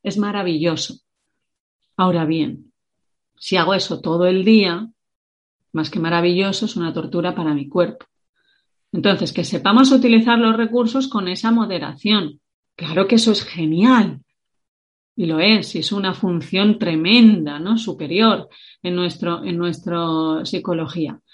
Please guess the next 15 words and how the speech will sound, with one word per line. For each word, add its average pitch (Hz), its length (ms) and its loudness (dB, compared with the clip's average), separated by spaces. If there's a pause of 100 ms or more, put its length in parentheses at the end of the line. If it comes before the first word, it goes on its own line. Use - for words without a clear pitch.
(300)
Ahora 208 280 4
bien, 156 360 -2
también 165 320 -2
tengo 190 380 -2
que 214 280 2
compensar 170 640 -2
y 254 80 4
practicar 202 1040 -2 (240)
el 196 180 2
estar 190 400 -2
más 202 300 2
en 254 140 4
ese 208 240 -4
tiempo 180 420 -6
presente. 226 720 4